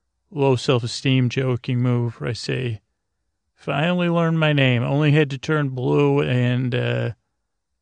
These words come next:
get nominated by the pla-, Pl-, Plutonians to be president of the world."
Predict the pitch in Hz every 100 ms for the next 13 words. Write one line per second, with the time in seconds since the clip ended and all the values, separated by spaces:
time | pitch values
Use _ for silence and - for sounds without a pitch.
0 | _ _ 127 135 131 131 135 135 131 131
1 | 123 123 131 131 120 135 135 139 - 139
2 | 135 - 147 - 143 127 123 - 123 113
3 | 131 127 135 127 123 123 127 131 131 120
4 | 120 127